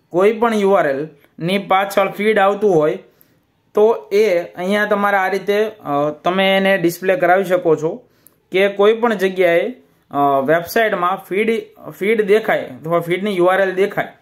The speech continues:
કોઈ યુ આર એલની, એક યુ આર એલની પાછળ અથવા કેટેગરી, એની અંદર સબ કેટેગરી અને એની પાછળ યુ આર એલ દેખાતી હોય આવી રીતે ફીડવાળી, તો એને આપણે ડિસઅલાઉ કરવાની છે. તો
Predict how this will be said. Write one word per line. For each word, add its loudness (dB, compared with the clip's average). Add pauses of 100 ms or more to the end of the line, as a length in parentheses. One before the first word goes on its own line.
(480)
કોઈ 0
યુ 2
આર 2
એલની, -2 (240)
એક 0
યુ 0
આર 2
એલની -2
પાછળ 0
અથવા 0
કેટેગરી, 0 (520)
એની -2
અંદર 0
સબ 0
કેટેગરી 0
અને -2
એની 0
પાછળ 2
યુ 0
આર 4
એલ 2
દેખાતી -2
હોય 2 (580)
આવી 0
રીતે 0
ફીડવાળી, 0 (420)
તો 2
એને 2
આપણે -2
ડિસઅલાઉ 2
કરવાની 2
છે. -4 (560)
તો -2